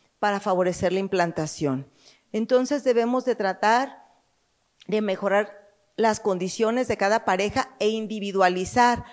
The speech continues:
No es la misma receta para todos. Habrá quien su situación económica, su situación laboral, genere, pues, alguna exposición a tóxicos, y todo eso lo tenemos que valorar en forma independiente.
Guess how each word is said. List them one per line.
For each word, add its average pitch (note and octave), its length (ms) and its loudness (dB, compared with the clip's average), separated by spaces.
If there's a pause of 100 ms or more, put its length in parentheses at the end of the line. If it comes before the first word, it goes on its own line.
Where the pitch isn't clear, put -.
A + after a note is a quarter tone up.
(140)
No A#3 120 -2
es B3+ 80 2
la C#4 120 0
misma C4 360 0
receta G#3+ 500 -4
para - 300 -4
todos. D#3 500 0 (280)
Habrá G3+ 460 2
quien B3+ 580 2
su G3 200 -6
situación G3+ 640 2
económica, A#3+ 1080 0
su A3+ 140 -10
situación F#3+ 640 0
laboral, A3 760 4 (520)
genere, A3+ 520 0
pues, B3 380 0
alguna G#3+ 380 0
exposición G#3+ 760 0
a G#3 140 0
tóxicos, B3+ 540 2 (260)
y G#3 100 -8
todo A#3+ 280 8
eso A#3+ 180 2
lo A#3 120 2
tenemos G3 400 2
que A3+ 120 2
valorar G#3 600 6
en G3 140 0
forma G#3 300 -2
independiente. D#3+ 1040 -4